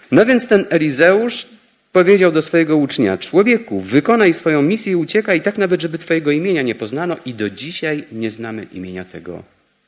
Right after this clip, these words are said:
proroka. Nie jest zapisane. Tak bardzo chciał nie istnieć w ludzkich oczach. Piękne dla mnie to jest.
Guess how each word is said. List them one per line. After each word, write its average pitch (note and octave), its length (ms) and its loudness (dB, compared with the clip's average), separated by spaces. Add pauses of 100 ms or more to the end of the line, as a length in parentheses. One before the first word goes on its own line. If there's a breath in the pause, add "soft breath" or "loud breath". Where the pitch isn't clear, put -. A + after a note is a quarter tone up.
(120)
proroka. D#2 420 -18 (760)
Nie G3+ 100 -4
jest G#3 140 -8
zapisane. F#3+ 480 -16 (460)
Tak D#3 300 -2
bardzo A#2 640 -6 (140)
chciał A2+ 440 0 (100)
nie G2 220 -2
istnieć C3 600 -10 (180)
w - 20 -8
ludzkich - 500 -8 (100)
oczach. - 480 -14 (380)
Piękne B2+ 520 0
dla D#2 200 -12
mnie D#2+ 220 -16
to - 120 -20 (120)
jest. - 280 -20